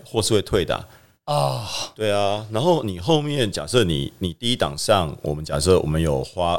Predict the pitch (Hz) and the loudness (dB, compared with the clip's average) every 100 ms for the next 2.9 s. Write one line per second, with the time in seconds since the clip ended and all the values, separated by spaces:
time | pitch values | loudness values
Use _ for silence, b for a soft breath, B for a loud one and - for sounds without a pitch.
0 | - 78 87 76 - 65 78 80 58 73 | -2 -2 0 0 -2 -2 0 0 0 0
1 | 73 85 78 80 73 71 73 71 58 - | 0 0 0 0 0 0 0 0 -4 -10
2 | - 82 110 98 85 - - 73 | -14 -6 -2 0 -2 -4 -2 -2